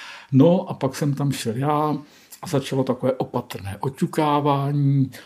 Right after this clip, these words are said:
Já jsem tehdy čerstvě podepsal několik vět, tak jsem tomu nedával velkou šanci, eh, jenomže to jsem podepsal jako člen J Z D a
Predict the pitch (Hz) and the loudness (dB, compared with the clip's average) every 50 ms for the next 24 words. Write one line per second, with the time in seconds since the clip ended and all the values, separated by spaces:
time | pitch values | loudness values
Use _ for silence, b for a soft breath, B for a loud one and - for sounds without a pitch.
0 | B _ 131 113 113 117 - - 135 113 101 - 113 104 110 110 101 - - 131 | B _ -4 -2 -2 -4 -2 -2 -2 -2 0 -2 -2 -2 -4 -4 -6 -2 -2 -2
1 | 117 117 - - - 123 - - 123 117 120 120 - - - 123 120 120 - - | -2 -2 -2 0 0 0 2 2 0 0 0 0 0 0 2 2 2 2 0 2
2 | - 131 127 - - - 117 107 104 92 95 95 131 143 156 151 151 151 - - | 4 4 4 4 2 -2 -2 0 -2 -4 0 2 4 4 6 4 2 0 -2 -4
3 | 107 104 - - 123 120 120 - 123 110 120 110 113 110 120 113 117 117 113 113 | -4 -4 -2 -2 -2 -2 0 -2 0 0 0 0 0 0 -2 -2 -2 -2 0 2
4 | 113 117 120 113 B B B B B B B - 127 123 120 117 - 120 113 117 | 2 2 0 0 B B B B B B B 0 2 2 2 2 2 0 0 0
5 | - - 143 139 147 156 139 - - 170 165 160 160 165 B B B B B B | 2 4 4 4 4 4 2 2 4 6 6 6 6 4 B B B B B B
6 | B B B _ 135 123 120 120 127 127 135 131 131 131 143 131 135 131 123 - | B B B _ 2 4 6 6 8 8 8 8 8 6 4 2 2 0 0 4
7 | - 135 131 120 127 131 120 123 123 - - - 135 123 123 135 123 120 - 131 | 4 6 6 6 4 2 2 2 0 -2 -4 -2 0 2 4 4 2 2 2 0
8 | 127 127 - - - 131 135 127 123 135 131 131 127 120 101 113 120 104 110 104 | 0 0 -2 0 4 6 6 8 8 8 8 8 6 6 4 4 2 2 2 0
9 | 110 123 127 131 131 - 127 120 107 110 | -2 -2 -2 -4 -4 -2 -2 -4 -4 -4